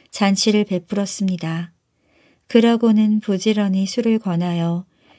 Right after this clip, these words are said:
해모수를 잔뜩 취하게 만들었어요. 해모수와 유화를 가죽 수레에 넣어 함께 하늘로 올라가도록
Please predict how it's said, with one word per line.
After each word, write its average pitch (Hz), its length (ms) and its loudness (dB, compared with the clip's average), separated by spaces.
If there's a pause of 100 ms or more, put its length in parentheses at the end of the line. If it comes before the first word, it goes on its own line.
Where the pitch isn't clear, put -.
해모수를 247 600 2
잔뜩 180 640 -4
취하게 247 520 0
만들었어요. 175 920 -6 (840)
해모수와 226 800 2
유화를 185 800 -4 (100)
가죽 196 420 -2
수레에 214 460 0
넣어 165 420 -4 (420)
함께 226 680 0
하늘로 226 580 4
올라가도록 175 840 -4